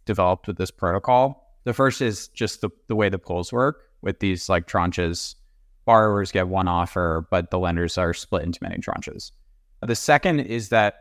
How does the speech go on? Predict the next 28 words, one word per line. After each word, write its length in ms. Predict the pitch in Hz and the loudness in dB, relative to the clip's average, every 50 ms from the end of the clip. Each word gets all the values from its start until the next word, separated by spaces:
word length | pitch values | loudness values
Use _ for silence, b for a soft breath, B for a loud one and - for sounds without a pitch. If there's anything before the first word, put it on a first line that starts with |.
| _ _ _ | _ _ _
then 300 | - 107 117 113 110 110 | -4 -2 0 0 2 2
the 120 | 104 107 101 | 0 0 0
lenders 580 | 104 104 113 127 123 123 120 117 - - - - _ _ _ _ | 0 0 0 2 0 0 -2 -4 -4 -8 -14 -18 _ _ _ _
can 520 | - - 110 104 104 101 101 98 98 95 | -10 -4 -2 0 0 0 0 0 -2 -4
tokenize 800 | - - 104 104 101 - 101 98 95 92 90 90 92 90 - - 107 | -4 -2 -2 0 0 0 0 2 2 2 2 0 -2 -4 -6 -6 -2
or 160 | 104 98 95 | 0 2 2
are 220 | 90 95 95 92 - | 4 2 2 0 -2
instantly 560 | 104 104 - - - 107 92 95 95 92 87 | -4 -6 -4 -4 -4 -4 -2 0 -2 -2 -2
tokenizing 680 | 87 - - 95 90 - 95 90 87 87 - 95 92 | -2 -2 -4 -2 -2 0 0 0 0 0 -2 -2 0
their 120 | 90 90 87 | 0 -2 -2
positions 800 | - - 95 85 85 87 92 - - 120 123 131 139 - - | -4 -6 -6 -2 -2 -2 -2 -2 -2 0 0 -2 -2 -4 -8
when 420 | 113 98 92 98 95 95 98 95 95 | -12 -6 -2 0 0 0 0 0 0
they 460 | 95 92 92 92 90 87 110 104 - - _ _ _ _ _ _ _ | 0 0 2 2 0 -2 -4 -6 -10 -18 _ _ _ _ _ _ _
deposit. 600 | - 110 - - 85 73 82 85 - - - - _ _ _ _ - - - - | -6 -6 -2 0 0 0 0 -2 -4 -10 -14 -16 _ _ _ _ -20 -20 -20 -20
So 120 | - - 117 | -6 0 2
I 140 | 95 110 113 | 2 2 2
deposit 640 | 120 107 - 127 120 113 110 113 113 107 104 - _ _ _ _ _ _ _ _ | 0 0 4 4 4 4 4 2 0 0 -2 -4 _ _ _ _ _ _ _ _
eth 380 | 110 110 123 160 165 - - - _ _ _ - | -4 -2 -2 -2 -2 -6 -12 -20 _ _ _ -4
and 180 | 104 101 101 | -2 0 0
I 220 | 101 101 98 98 95 | 2 2 2 2 0
mint 580 | 95 101 107 107 107 101 98 - - - - _ _ _ _ _ _ _ | 0 0 0 0 0 -2 -2 -4 -8 -14 -20 _ _ _ _ _ _ _
my 460 | - 101 95 95 92 92 90 92 92 - | -2 0 2 2 2 2 2 0 -2 -2
eth 260 | 113 104 101 92 - _ _ _ _ | -2 -4 -4 -4 -6 _ _ _ _
CryptoPunk 640 | - - 107 - - 98 90 - 98 92 92 87 85 - - _ _ _ _ - - - _ _ | -6 -6 -2 0 -2 -2 0 0 0 0 0 -2 -4 -8 -14 _ _ _ _ -20 -20 -20 _ _
L 140 | 95 92 87 | 0 0 0
P 240 | - - 101 90 87 | 0 -2 -2 -2 -2
p-, 140 | - - - - | -4 -8 -12 -6
uh, 140 | - 87 | -6 -6